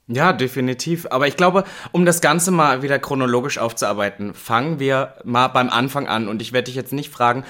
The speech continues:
warum hast du dich bei Prince Charming beworben? Weil ich glaube, das ist so eine Frage, die haben wir beide wahrscheinlich schon zu Genüge beantwortet.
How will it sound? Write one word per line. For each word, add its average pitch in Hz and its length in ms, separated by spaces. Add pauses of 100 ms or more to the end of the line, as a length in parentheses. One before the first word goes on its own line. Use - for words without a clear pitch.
(180)
warum 127 480
hast 143 260
du 131 60
dich 120 340
bei 104 220
Prince 113 280
Charming 107 300
beworben? 104 380
Weil 101 80
ich 98 80
glaube, 113 160
das 110 100
ist - 100
so 117 60
eine 107 80
Frage, 104 220
die 104 100
haben 104 140
wir 101 80
beide 101 260
wahrscheinlich 98 420
schon 98 180
zu - 180
Genüge 104 460 (340)
beantwortet. 110 600